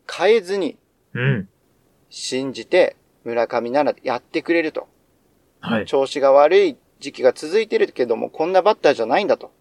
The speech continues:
Speaker 1: もっと世界で活躍できるバッターなんだと信じて送り出したクレイ-、栗山監督が素晴らしいなと。
Speaker 2: うーん、なるほど、なるほど。
Speaker 1: というのを肌で感じた試合だったということなんですね。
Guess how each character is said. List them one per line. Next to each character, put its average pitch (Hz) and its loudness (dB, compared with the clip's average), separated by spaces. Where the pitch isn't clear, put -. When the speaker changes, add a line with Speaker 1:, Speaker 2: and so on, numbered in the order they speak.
Speaker 1:
も 240 0
っ - -2
と - -10
世 - -2
界 190 4
で 175 0
活 139 -8
躍 175 0
で 196 0
き 196 -10
る 156 -4
バ 233 -2
ッ - -
タ 190 0
ー - 0
な 165 -4
ん 175 -6
だ 202 -4
と 143 -6
信 180 -10
じ 160 -12
て - -4
送 127 -4
り - -4
出 208 0
し - -18
た - -2
ク - -12
レ 165 0
イ-、 170 -4
栗 147 -2
山 151 2
監 160 -6
督 202 -6
が 233 2
素 - -8
晴 131 4
ら 135 2
し 180 -4
い 151 -2
な 123 2
と。 - -18
Speaker 2:
う 113 -8
ー - -2
ん、 107 0
な 104 0
る 104 -2
ほ 104 -6
ど、 101 -4
な 98 -2
る 98 -4
ほ 98 -8
ど。 92 -4
Speaker 1:
と 277 0
い 262 -2
う 285 -2
の 247 4
を 247 6
肌 196 2
で - 2
感 165 -8
じ 175 -12
た 262 4
試 127 -2
合 117 4
だ 117 2
っ - -6
た 120 -6
と 113 -14
い 110 -8
う 117 -10
こ - -12
と 123 -12
な 113 -8
ん - -20
で - -20
す - -16
ね。 240 -12